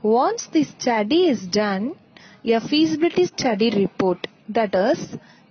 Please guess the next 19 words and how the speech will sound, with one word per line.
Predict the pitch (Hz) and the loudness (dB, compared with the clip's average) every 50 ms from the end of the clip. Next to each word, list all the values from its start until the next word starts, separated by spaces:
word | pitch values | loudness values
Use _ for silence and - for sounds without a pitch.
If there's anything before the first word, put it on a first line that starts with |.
| - | -6
F | 240 247 262 302 339 - - - - | -2 0 0 0 0 -4 -10 -8 -4
S | 226 220 240 254 - - - - | -2 0 -2 -2 -4 -12 -8 -6
R, | - 202 190 185 165 - - _ _ _ _ _ _ _ _ _ - | -4 -2 0 -2 -2 -4 -10 _ _ _ _ _ _ _ _ _ -6
should | - - - 320 294 240 202 185 180 - - | -4 -2 0 2 0 0 -2 -6 -10 -4 0
be | 220 220 233 277 359 415 _ _ _ _ _ _ - 214 196 - | 0 2 2 0 -4 -6 _ _ _ _ _ _ -12 -8 -2 0
developed | 240 247 240 285 311 311 320 330 339 339 330 - - 320 294 - _ - | 0 2 2 2 4 4 4 4 2 0 -4 -4 -4 -4 -4 -4 _ 0
to | 226 214 240 285 349 _ _ _ _ _ _ - | 0 0 0 -2 -6 _ _ _ _ _ _ -20
summarize | - - - 302 285 277 302 339 359 392 392 392 381 370 370 370 - - | -18 -10 -6 -2 -2 -2 -2 -2 0 2 2 2 2 2 2 0 -2 -4
the | 214 208 247 277 320 - - | -6 -6 -4 -4 -4 -6 -6
activity | 226 220 214 208 214 - 226 208 190 196 185 175 - 190 196 185 175 180 _ - - - - - - _ - | -6 -6 -6 -6 -8 -8 -8 -6 -6 -8 -10 -8 -6 -6 -4 -4 -6 -10 _ -20 -20 -20 -20 -20 -20 _ -10
and | - 196 202 208 214 226 262 311 - - _ _ _ - | -6 -4 -4 -2 -2 -2 -2 -4 -6 -12 _ _ _ -20
state | - - - 427 415 302 311 330 359 392 - - | -20 -14 -8 -2 0 0 2 2 0 0 -2 -2
if | - 269 240 - - _ - 185 | -4 -4 -4 -4 -8 _ -6 -2
the | 220 220 240 294 370 415 - - - - - - _ _ - | 0 0 0 -2 -4 -8 -12 -20 -20 -20 -20 -20 _ _ -6
particular | - 285 294 294 - - - 359 349 - 359 330 330 349 359 359 - - | -4 -2 -2 -2 -2 0 0 0 2 2 2 4 4 4 2 0 -2 -4
project | - 254 220 196 196 190 185 - 202 220 262 - - - _ _ _ _ _ _ _ - | -2 0 0 2 0 0 0 -2 -2 -2 -2 -4 -8 -20 _ _ _ _ _ _ _ -4
is | - 226 233 247 262 262 - - - | 0 2 2 2 2 0 -4 -8 -6
realistic | - 208 214 226 233 240 247 277 311 311 294 - - - - 320 320 - - - | -4 -2 0 0 2 2 2 2 0 0 -2 -2 -4 -2 -2 -2 -2 -4 -6 -4
and | 269 294 330 381 415 - | -2 -2 -2 -4 -6 -10